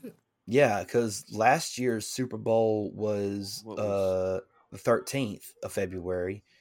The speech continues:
Speaker 3: No, uh, so I guess it's right around the same time. Yeah.
Speaker 2: But the year before that, when the Bucks and the Chiefs played, was February seventh.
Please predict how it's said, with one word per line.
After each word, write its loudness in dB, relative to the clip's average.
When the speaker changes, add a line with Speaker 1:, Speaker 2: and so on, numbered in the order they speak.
Speaker 3:
No, -8
uh, -12
so -8
I 0
guess -8
it's -14
right -4
around -8
the -12
same -10
time. -10
Yeah. -12
Speaker 2:
But 8
the 6
year 8
before 6
that, 6
when 0
the -2
Bucks 4
and -2
the -4
Chiefs -2
played, 0
was -2
February 2
seventh. 0